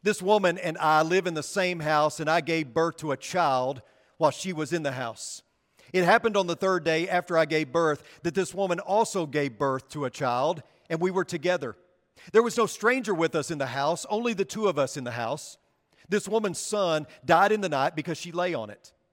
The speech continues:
So she arose in the middle of the night and took my son from beside me while your maidservant slept and laid him in her bosom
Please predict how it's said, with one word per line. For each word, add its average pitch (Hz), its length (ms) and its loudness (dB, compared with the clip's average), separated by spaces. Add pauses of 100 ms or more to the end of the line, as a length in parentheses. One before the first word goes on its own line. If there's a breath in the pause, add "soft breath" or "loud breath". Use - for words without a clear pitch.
(340 soft breath)
So 214 160 4
she 208 180 -4
arose 208 400 4
in 190 80 -2
the 170 60 -6
middle 220 220 2
of 202 80 0
the 180 80 -2
night 139 360 -2
and 151 140 -10
took 233 180 -8
my 180 140 0
son 165 320 -4
from 151 160 -8
beside 185 420 0
me 135 220 -6
while 151 220 2
your 170 180 -2
maidservant 160 640 -4
slept 151 460 -2 (200 loud breath)
and 170 140 -2
laid 220 180 4
him 190 160 0
in 202 200 -4
her 185 160 -2
bosom 156 420 -2